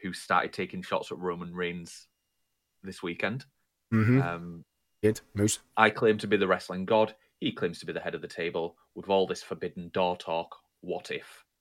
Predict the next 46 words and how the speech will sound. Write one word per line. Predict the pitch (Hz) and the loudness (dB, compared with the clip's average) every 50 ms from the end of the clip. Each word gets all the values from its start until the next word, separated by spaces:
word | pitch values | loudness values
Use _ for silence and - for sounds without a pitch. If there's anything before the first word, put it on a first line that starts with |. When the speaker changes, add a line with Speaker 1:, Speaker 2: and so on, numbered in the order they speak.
| _ _ - 92 | _ _ -12 -10
Speaker 1:
And | 92 87 | -6 -6
the | 85 82 | -6 -8
thinking | - - - 123 117 110 - - 76 78 | -8 -8 -6 -4 -4 -4 -6 -8 -10 -10
face | - - 78 73 73 - | -6 -4 -4 -4 -4 -6
emoji. | - 73 76 76 78 73 - - - _ _ _ - _ _ _ _ _ _ _ _ - | -8 -6 -6 -6 -6 -6 -6 -8 -10 _ _ _ -20 _ _ _ _ _ _ _ _ -6
Um, | 78 80 80 76 73 73 67 - _ _ _ _ _ _ _ _ _ - | -6 -6 -4 -6 -10 -14 -16 -18 _ _ _ _ _ _ _ _ _ 2
Speaker 2:
I | |
mean, | 120 127 | 2 2
can | 113 - 135 131 | 4 4 4 6
you | 123 123 | 6 6
Speaker 1:
I | |
Speaker 2:
imagine? | 120 117 107 - - 123 | 6 6 4 4 2 -4
Speaker 1:
prefer, | - - - - - _ _ _ _ _ - | -2 -2 -4 -4 -4 _ _ _ _ _ -2
I | 117 | -2
prefer | - - 123 - - 120 | 0 0 -4 4 6 6
it | 123 - | 6 6
to | - - | 2 -4
be | - | -2
Cardona. | - 127 110 110 117 117 120 147 156 - _ _ _ _ _ _ _ _ _ _ _ _ - | 4 4 6 6 6 6 4 2 -2 -4 _ _ _ _ _ _ _ _ _ _ _ _ 4
Speaker 2:
Yes, | 147 165 165 139 - | 8 8 8 8 6
Speaker 1:
I'm | 190 | 4
not, | - - - - - 104 | 4 4 2 2 2 6
Speaker 2:
I | 127 139 | 6 8
think | 135 165 165 175 | 8 8 8 8
Speaker 1:
like, | 107 95 76 | 6 4 4
I, | 76 95 107 - - - 117 | 2 0 -2 -2 -2 -2 -2
at | - 127 | 0 2
no | 127 123 117 | 4 4 4
point | - - 120 101 90 | 4 4 0 0 2
do | 104 95 | 4 4
I | 92 92 | 6 6
expect | 87 73 - - - - - - | 4 2 -2 -4 -6 -6 -4 -4
Moose | 104 98 95 - | -6 -6 -6 -6
versus | - 92 90 90 - 85 82 | -2 -4 -4 -4 -4 -6 -4
Roman | 90 90 90 90 90 | -2 -2 -2 -2 -4
Reigns | 90 87 87 90 87 85 - - _ _ _ _ _ _ _ - - _ _ _ - | -4 -6 -6 -6 -8 -10 -12 -16 _ _ _ _ _ _ _ -20 -20 _ _ _ -14
to | - - 95 85 | -8 -6 -6 -6
happen, | - - 117 110 - - 85 87 87 - _ _ _ - | 0 0 0 0 0 -4 -6 -6 -6 -12 _ _ _ 0
or | 101 98 90 87 87 - - | 2 4 4 4 2 2 0
even, | - 90 87 90 85 82 82 82 | -2 -6 -4 -4 -6 -8 -8 -8
like, | - 82 82 71 58 - _ _ _ _ _ _ _ _ _ _ _ _ _ _ _ _ _ _ _ _ | -4 -4 -4 -4 -4 -8 _ _ _ _ _ _ _ _ _ _ _ _ _ _ _ _ _ _ _ _
Moose | 90 95 98 90 - - | -8 -8 -8 -8 -8 -10
to | - | -8
have | - - - | -6 -6 -6
a | - | -6
chance. | - - 90 85 87 - - | -6 -6 -6 -6 -8 -12 -16